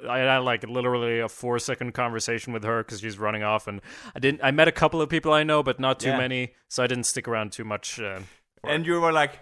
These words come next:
Speaker 2: "Have pride, guys!" And, <laughs> and, and, dis-, and disappear in the distance or something.
Speaker 1: Well, more or less, I was, I have a schedule here, and there's a lot of stuff here that I, like, i-, if you had been there, Anders,
Speaker 2: Yeah?
Speaker 1: th-, then we definitely would have gone to, where's this thing that I saw?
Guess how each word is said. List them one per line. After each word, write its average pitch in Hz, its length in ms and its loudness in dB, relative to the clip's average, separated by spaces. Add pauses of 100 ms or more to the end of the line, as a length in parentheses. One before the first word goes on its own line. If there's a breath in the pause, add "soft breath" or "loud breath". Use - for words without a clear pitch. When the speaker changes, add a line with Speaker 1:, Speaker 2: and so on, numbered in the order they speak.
Speaker 2:
"Have 240 280 2
pride, 277 460 6
guys!" 247 720 0
And, 165 220 -4
<laughs> - 180 6
and, 170 260 8
and, 151 300 4
dis-, 147 180 0
and 120 800 0
disappear 131 480 4
in 117 100 4
the 117 80 0
distance 117 540 -2
or 98 100 -6
something. 95 400 -4
Speaker 1:
Well, 139 140 2
more 214 160 8
or 214 80 12
less, 196 240 8
I 156 100 10
was, 220 260 6 (180)
I 160 140 6
have 190 100 6
a 196 40 4 (120)
schedule 165 360 2
here, 131 280 4
and 135 180 -2
there's 143 160 0
a 143 40 -4 (140)
lot 170 120 6
of 156 40 0
stuff 143 220 -4
here 143 180 0
that 127 100 2
I, 120 260 2 (420)
like, 135 200 -2 (120)
i-, 190 100 6 (140)
if 220 240 4
you 233 160 2
had 180 160 4
been 190 220 6
there, 110 200 2
Anders, 104 580 -2
Speaker 2:
Yeah? 117 260 4
Speaker 1:
th-, 185 180 4
then 190 200 6
we 190 120 8
definitely 190 540 4
would 165 140 2
have 143 140 2
gone 151 320 4 (120)
to, 143 180 0
where's 139 320 0
this 120 160 -4
thing 104 300 -4
that 104 100 -2
I 98 80 -2
saw? 98 320 -4